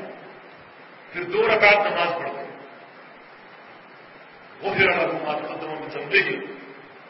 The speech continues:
تو اللہ رب العزت اس کے سابقہ گناہوں کو معاف کر دے گا۔ دو شرطیں ہیں، اچھا وضو ہو،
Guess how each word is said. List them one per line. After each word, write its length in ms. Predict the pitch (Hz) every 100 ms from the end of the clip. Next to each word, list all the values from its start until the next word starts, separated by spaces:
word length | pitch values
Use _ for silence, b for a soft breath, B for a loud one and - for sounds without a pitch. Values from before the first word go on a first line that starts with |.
| - - - - -
تو 80 | 160
اللہ 160 | 185 185
رب 140 | 180
العزت 380 | 180 180 202 214 - - - - - - - - - - - - -
اس 100 | 190
کے 120 | 190 220
سابقہ 540 | - 196 220 214 214 - - - - - - - -
گناہوں 300 | 160 190 202
کو 80 | 202 180
معاف 220 | 160 160
کر 140 | - -
دے 80 | -
گا۔ 140 | - - - - - - - - - - - - - - - - - - -
دو 80 | - -
شرطیں 360 | - - -
ہیں، 140 | - -
اچھا 220 | - - 190
وضو 260 | 165 160 180
ہو، 140 | 175